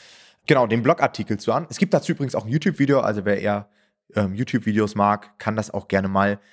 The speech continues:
bei uns auf dem Kanal nachschauen. Ja, Bankkonten, das ist auch so ein Thema für sich bei mir. Ich hatte nämlich heute auch gerade wieder einen sehr, sehr schönen Moment. Ich habe eine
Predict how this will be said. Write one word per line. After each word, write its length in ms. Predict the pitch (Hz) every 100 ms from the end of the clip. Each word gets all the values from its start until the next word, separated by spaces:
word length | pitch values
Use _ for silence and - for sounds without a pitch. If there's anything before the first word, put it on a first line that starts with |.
| _ - -
bei 80 |
uns 100 | 113
auf 100 | 98
dem 140 | - 123
Kanal 320 | 147 143 135
nachschauen. 460 | 117 98 - 80 85 - - - - - - _
Ja, 320 | - 123 98 92 _ - - - - - _ _
Bankkonten, 600 | 143 214 - 170 180 151
das 180 | 139 -
ist 260 | 131 -
auch 140 | 135 131
so 100 | 131
ein 80 | 123
Thema 600 | 151 143 131 131 127 _
für 160 | - 127
sich 300 | 135 196 -
bei 100 | 127
mir. 140 | 139
Ich 160 | 131 135
hatte 180 | 135
nämlich 300 | 123 123 117
heute 240 | 135 123 101
auch 180 | 120 -
gerade 320 | 120 113 117
wieder 160 | 117
einen 400 | 113 113 113 113
sehr, 220 | 104 147 156
sehr 120 | 147
schönen 240 | - 131
Moment. 320 | 120 117 180
Ich 120 | 180 -
habe 160 | -
eine 120 | 120